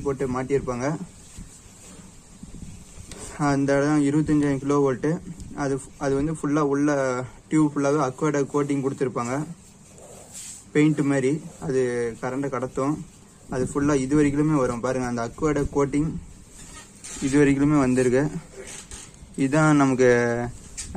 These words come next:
accelerating anode. Okay, அடுத்து இங்க கு-, இங்க இருக்குதுல்ல, இது வந்து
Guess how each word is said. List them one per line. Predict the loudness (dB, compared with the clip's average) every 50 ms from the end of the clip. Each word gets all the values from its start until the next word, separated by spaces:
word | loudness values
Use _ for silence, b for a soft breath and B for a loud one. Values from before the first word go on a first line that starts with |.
| 0
accelerating | 0 2 2 2 2 4 4 2 2 2 2
anode. | 2 2 2 4 2 2 2 0 -4 -6 -6 -8 -10 -12 -14 -14 -16 -16 -16 -16 -14 -14 -14 -14 -16 -18 -18 -16 -16 -16 -10 -8 -8 -8 -8 -10 -14 -18 -18 -18 -16 -14 -14 -12 -12 -12 -12 -10 -10 -10 -10 -10 -12 -14 -18 -20 -20 -20 -18 -18 -18 -18 -20 -20 -16 -10 -8 -6
Okay, | -6 -4 -4 -2 -2 -2 -2
அடுத்து | -2 -2 -2 -2 0 0 0 0 0 0
இங்க | 0 0 2 0 0 0
கு-, | 0 -2 0 0
இங்க | 0 2 4 4 4
இருக்குதுல்ல, | 4 2 2 2 2 2 0 -2 -4 -8 -12 -16 -16 -12 -10 -8 -4 0 4
இது | 6 6 6
வந்து | 6 6 4